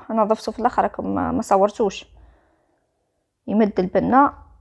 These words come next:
وكاين اللي يديرها بالخرشف، كاين يديرها بالجريوات، كاين اللي يديروها بالحمص وحدها، وحنا نشبحوها. وبالنسبه لي انا روبه العيد حطيتها لكم من قبل يعني في ال-، الفيديوهات، والمخيطه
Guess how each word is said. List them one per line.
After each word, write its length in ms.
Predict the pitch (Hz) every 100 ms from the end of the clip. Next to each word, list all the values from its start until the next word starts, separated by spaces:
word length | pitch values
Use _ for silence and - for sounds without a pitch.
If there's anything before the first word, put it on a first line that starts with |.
| -
وكاين 220 | - 349
اللي 120 | 330
يديرها 240 | 254 247
بالخرشف، 460 | 196 220 277 - -
كاين 160 | - 240
يديرها 220 | 220 220
بالجريوات، 520 | 196 196 180 233 302
كاين 180 | - 269
اللي 120 | 233
يديروها 240 | 233 254
بالحمص 520 | 247 247 - 277 269 -
وحدها، 540 | 226 - 254 226 - - - - - _ _ - -
وحنا 240 | 294 - 392
نشبحوها. 480 | - 226 - 269
وبالنسبه 500 | 359 262 349 339 -
لي 220 | 277 277 254
انا 200 | 247 226
روبه 180 | 233 -
العيد 280 | 208 202 -
حطيتها 440 | - 294 262 - 294
لكم 220 | 285 214
من 120 | 202
قبل 280 | - - 202
يعني 260 | 180 165
في 200 | 190 214
ال-، 160 | 185 185
الفيديوهات، 840 | 180 190 196 175 160 202 254 269 - - _ _ _ _
والمخيطه 1400 | - 180 185 180 180 175 - - 370 392 254 226 - 247